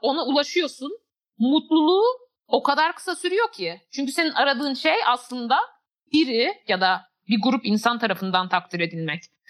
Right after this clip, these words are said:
Ee, bence genelde bu arada sadece bu yüzden, e, e, genelde bu the best dediğimiz şey genelde ailemiz oluyor. Anne veya babamız. Ve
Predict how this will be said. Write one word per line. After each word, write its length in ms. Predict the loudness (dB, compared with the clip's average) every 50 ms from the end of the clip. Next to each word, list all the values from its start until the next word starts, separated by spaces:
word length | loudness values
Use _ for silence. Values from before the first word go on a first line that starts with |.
| -20 -20 -20 -20 -20 _ _ 0
Ee, 480 | 0 2 4 4 4 2 2 2 0 -2 -4 -6 -10 _ _ _ 0
bence 300 | 0 2 2 0 -4 -4
genelde 460 | -2 -2 0 0 -2 -2 -2 -2 0
bu 140 | 0 2 2
arada 360 | 2 0 0 0 0 0 0
sadece 380 | 0 0 -2 -2 -2 -4 -4 -2
bu 100 | -2 0
yüzden, 420 | 0 -2 -2 0 2 2 2 2 0 -6 _ _ _ _ _ _ _ _ _ _
e, 100 | -2 0
e, 140 | 0 0 0 -2 -2 -4 -6 _ _ _ _ _ -2
genelde 500 | 0 0 2 2 2 0 0 -2 -4 -2
bu 280 | -2 -2 -2 0 0
the 160 | 0 2 2 2
best 320 | 2 0 0 -4 -8 -6
dediğimiz 440 | -4 -2 0 0 -2 -2 -2 -2 0
şey 100 | 0 0
genelde 380 | 0 0 0 0 0 0 0
ailemiz 500 | 2 2 0 0 -2 -4 -4 -4 -4 -4
oluyor. 280 | -4 -6 -6 -8 -16 -20 _ _ _ _ _ _
Anne 320 | -2 -2 0 0 -2 -2 0
veya 260 | 2 2 2 2 0
babamız. 420 | -2 -2 -2 -4 -6 -6 -8 -10 -12 _ _ 0
Ve 40 | 0